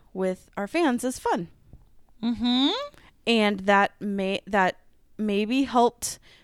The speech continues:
Speaker 1: the situation where they're making the, uh, get-together in the Twin Cities. And also, I guess there's some kind of holiday party happening. Um,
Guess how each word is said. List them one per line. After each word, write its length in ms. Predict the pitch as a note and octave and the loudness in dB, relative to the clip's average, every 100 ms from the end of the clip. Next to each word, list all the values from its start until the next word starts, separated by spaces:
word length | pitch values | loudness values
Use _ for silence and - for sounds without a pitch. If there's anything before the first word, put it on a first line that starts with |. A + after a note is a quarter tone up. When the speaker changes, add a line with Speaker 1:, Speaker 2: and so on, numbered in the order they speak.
| _ - | _ 0
Speaker 1:
the 260 | G#3 G3+ | 4 4
situation 640 | G3+ A3 A3 G#3 - A#3+ A#3 | 0 -4 -4 -4 -2 0 2
where 140 | G3+ | 2
they're 180 | G3 F#3 | 0 0
making 440 | F#3+ F3+ G3 F#3 | -4 -6 -6 -4
the, 320 | F3+ F3 F3 F3+ _ _ _ _ _ _ _ _ _ | -2 -2 -4 -8 _ _ _ _ _ _ _ _ _
uh, 240 | - F3+ E3+ | -4 -4 -4
get-together 580 | F3 - - F#3+ F#3 F#3 | -6 -8 -6 -2 0 0
in 100 | F#3 | -2
the 60 | |
Twin 220 | F3+ G3+ F#3 | -4 -6 -4
Cities. 440 | G#3 D4 A#4+ - - - - - _ | -2 -2 -2 -6 -16 -20 -20 -20 _
And 300 | G3 G3 F#3+ | -2 0 0
also, 640 | - F#3+ G3+ A#3 A3+ A#3+ - - | -2 -4 -2 2 4 2 0 -4
I 100 | G3 | -2
guess 200 | G3 G3 | -2 -4
there's 340 | - G3+ G3+ | -2 0 0
some 300 | - - G#3+ | -4 -6 -6
kind 200 | G3 G#3 | -4 -6
of 80 | F#3+ | -6
holiday 380 | - G#3 A#3+ C#4+ | -6 -4 -2 -2
party 260 | - D4 D#4 | -2 -4 -2
happening. 500 | D#4 E4 F#4+ G4+ F#4 _ _ - - - | -6 -4 -4 -4 -8 _ _ -20 -20 0
Um, 400 | A3 G3+ F#3+ F#3+ | 4 4 2 -6